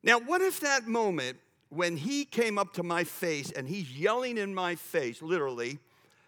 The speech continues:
shaking his finger in my face, I pushed him back?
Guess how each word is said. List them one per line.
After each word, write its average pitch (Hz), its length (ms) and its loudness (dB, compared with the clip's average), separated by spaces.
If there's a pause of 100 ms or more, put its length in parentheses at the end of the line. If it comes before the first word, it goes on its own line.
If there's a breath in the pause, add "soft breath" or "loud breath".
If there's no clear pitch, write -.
(520 soft breath)
shaking 247 440 4
his 202 120 0
finger 180 280 -2
in 170 60 -2
my 156 160 2
face, 151 380 -2
I 156 120 -4 (220)
pushed - 320 -4
him 214 120 -2
back? 165 320 2